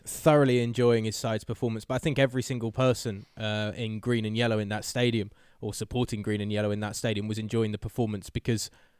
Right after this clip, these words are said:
uh, you ne-, they never felt rushed on the ball. Uh, I mean, to, to break down Lanús in this game, you have to look at a couple of people. Enzo Fernandez, as you touched on, a creative catalyst in the heart of the pitch and really playing the quarterback role,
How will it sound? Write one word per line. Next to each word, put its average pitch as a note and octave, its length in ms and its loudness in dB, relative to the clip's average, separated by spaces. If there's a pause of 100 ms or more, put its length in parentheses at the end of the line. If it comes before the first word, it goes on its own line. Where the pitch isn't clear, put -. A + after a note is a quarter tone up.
(220)
uh, - 100 -8
you B2 240 -2
ne-, D3+ 220 4
they C#3+ 160 4
never E3 180 4
felt D#3 240 6
rushed C3+ 320 4
on B2+ 120 2
the A2+ 80 0
ball. A2 340 0 (280)
Uh, A2 360 -2 (340)
I C#3 60 -2
mean, C3+ 160 2
to, C#3+ 120 -2 (180)
to E3 100 2
break F#3+ 280 8
down D3 440 4 (120)
Lanús B2+ 400 2
in A#2 100 -2
this A2+ 180 -2
game, G#2+ 280 2 (320)
you B2 140 2
have C3 100 2
to C#3+ 80 0
look B2 180 4
at A#2+ 100 4
a - 40 -6
couple C3 240 4
of A2+ 80 2
people. A2+ 320 2
Enzo C#3+ 380 4
Fernandez, A#2+ 480 0
as A2 80 -6
you A2 60 -8
touched - 380 -2
on, A#2 200 0 (520)
a C3+ 140 0
creative D#3+ 720 4
catalyst - 720 0 (180)
in C3 120 -2
the C3 80 0
heart C3 300 2
of A#2+ 60 -6
the A#2 60 -6
pitch A#2 340 -2
and B2+ 120 0
really C#3 220 8
playing B2+ 320 2
the A2+ 80 -2
quarterback A#2+ 560 2
role, A#2 240 4